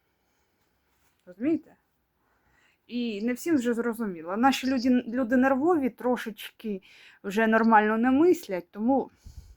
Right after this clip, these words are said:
треба ділити. І так, зустріч Путіна і Трампа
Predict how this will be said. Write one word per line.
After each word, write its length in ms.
треба 260
ділити. 460
І 100
так, 280
зустріч 680
Путіна 540
і 60
Трампа 640